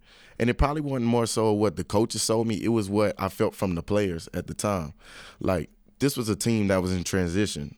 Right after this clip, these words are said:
Like, some players committed to a coach that wasn't even there no more. So, like, I took my, you know, I took my time to ask, like, people like Jabari or Big O, people all over on side the ball when I had, like, the player time.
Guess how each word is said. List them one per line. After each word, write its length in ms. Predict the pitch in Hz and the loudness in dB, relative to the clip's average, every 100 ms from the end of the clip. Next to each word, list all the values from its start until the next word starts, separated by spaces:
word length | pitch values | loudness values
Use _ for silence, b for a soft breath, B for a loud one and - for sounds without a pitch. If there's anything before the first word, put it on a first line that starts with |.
| - | -6
Like, 360 | 85 87 82 - b b b b b | -4 -2 -4 -10 b b b b b
some 320 | - 127 127 - - | -4 0 0 0 -2
players 300 | 113 107 101 | 2 2 2
committed 400 | 98 101 101 87 | 0 2 2 0
to 360 | 104 95 90 - _ _ - | 2 2 2 -2 _ _ -6
a 100 | 95 | -4
coach 300 | 90 113 98 | 0 0 0
that 120 | - 95 | 0 0
wasn't 200 | 98 95 | 2 0
even 180 | 90 | 2
there 160 | 98 110 | 2 2
no 160 | 101 90 | 2 0
more. 340 | 90 90 85 B B B | 0 0 -2 B B B
So, 140 | - 110 | 0 2
like, 300 | 95 85 - - | 2 0 -8 -4
I 100 | - | -4
took 240 | - 127 | 0 -2
my, 200 | 113 104 - _ | 0 -2 -2 _
you 120 | 107 | -4
know, 100 | 110 | -2
I 80 | 107 | -2
took 180 | - 113 | -4 0
my 160 | 110 | 0
time 420 | 95 110 113 104 95 | 2 0 0 2 0
to 160 | 87 - - | -2 -4 -2
ask, 400 | 113 95 - - - | 0 0 -6 -16 -12
like, 220 | 69 - _ _ | -10 -10 _ _
people 220 | - 113 95 | -2 0 2
like 140 | 92 | 0
Jabari 560 | 87 78 98 95 90 87 | -2 0 2 2 0 -4
or 120 | 85 B B B | -6 B B B
Big 200 | 95 110 | 2 4
O, 320 | 113 113 101 - _ - - | 4 2 2 0 _ -6 0
people 220 | 139 120 | 0 2
all 220 | 113 120 | 0 2
over 220 | 110 101 - - - | 0 -2 -4 -6 -2
on 120 | 101 | -2
side 300 | 101 98 92 | 0 0 0
the 60 | |
ball 440 | 82 104 107 98 87 B B B | 0 2 4 2 -2 B B B
when 160 | 104 101 | 2 2
I 80 | |
had, 200 | 95 98 | 4 2
like, 220 | 92 85 - _ _ _ - | 2 -2 -4 _ _ _ -4
the 120 | 92 | -2
player 320 | - 127 127 107 | 2 2 2 -2
time. 380 | 101 90 82 | -2 -2 -4